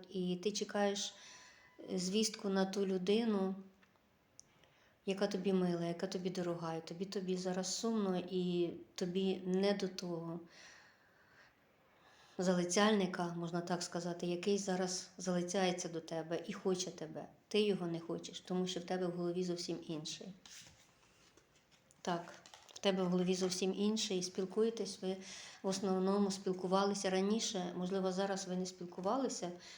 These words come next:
давно, Е, ви спілкувалися в основному по інтернету. Спілкувалися по інтернету. І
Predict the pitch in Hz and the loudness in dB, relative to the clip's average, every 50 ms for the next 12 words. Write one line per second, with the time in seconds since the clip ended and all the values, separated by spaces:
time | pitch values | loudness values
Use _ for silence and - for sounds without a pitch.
0 | - - - 190 190 190 185 185 190 190 185 180 180 180 - - - - - - | -20 -14 -6 0 2 2 4 4 2 0 0 0 -2 -4 -6 -10 -16 -20 -20 -20
1 | - - - - - - - - - - _ _ _ - 190 196 190 190 190 190 | -20 -20 -20 -20 -20 -20 -20 -20 -20 -20 _ _ _ -2 -2 0 2 2 2 0
2 | 180 180 180 - - - - - - - - - - 208 202 208 214 202 208 220 | 0 -2 -2 -2 -4 -4 -6 -6 -8 -10 -12 -12 -10 -10 -10 -10 -2 2 2 2
3 | 214 - - 214 196 202 - 190 202 202 202 196 202 202 190 196 185 - 202 196 | 2 2 2 0 0 2 0 2 2 2 2 2 0 -2 -4 -4 -4 -2 0 2
4 | 190 190 196 202 202 202 196 190 190 190 190 190 185 185 180 185 180 185 180 170 | 2 4 4 4 2 2 0 -2 -2 0 0 0 0 0 -2 -2 -4 -2 -4 -4
5 | 165 160 165 - - 196 202 208 202 - - - - _ _ _ _ _ - _ | -4 -6 -8 -8 -6 -6 -6 -6 -8 -12 -20 -20 -20 _ _ _ _ _ -20 _
6 | _ - _ _ _ _ _ _ - - - - - - - - - - - - | _ -20 _ _ _ _ _ _ -20 -20 -14 -14 -14 -14 -14 -20 -20 -20 -20 -20
7 | - - _ - - - 196 185 185 196 185 190 190 185 180 - 190 185 - 180 | -20 -20 _ -20 -14 -10 -10 -8 -2 0 2 2 2 2 0 0 -2 -2 0 -2
8 | 175 175 175 185 185 190 180 175 170 165 160 - 185 180 180 - 190 185 185 185 | 0 0 0 -2 -4 -4 -4 -4 -4 -6 -6 -6 -6 -6 -4 -2 0 2 2 4
9 | 180 180 180 180 180 180 180 175 170 | 4 4 4 2 2 2 2 2 0